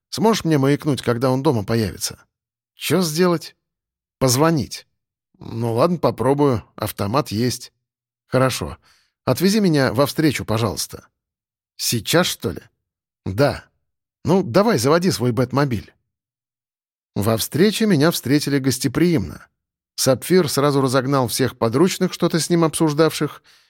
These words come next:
и сделал мне знак подойти. «Жар, проходи, не стой!» — сделал он широкий жест.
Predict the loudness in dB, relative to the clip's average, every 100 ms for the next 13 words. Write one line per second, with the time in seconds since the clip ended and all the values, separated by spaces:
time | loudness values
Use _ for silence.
0 | _ -2 0 2 2 2 2 2 2 2
1 | -2 0 2 2 2 -4 -10 -16 _ _
2 | _ _ _ _ -10 -2 2 0 -2 _
3 | _ -4 0 2 2 2 2 0 0 0
4 | 2 2 -2 -16 _ _ _ _ _ 0
5 | 2 4 2 0 0 0 0 0 -2 -4
6 | -8 _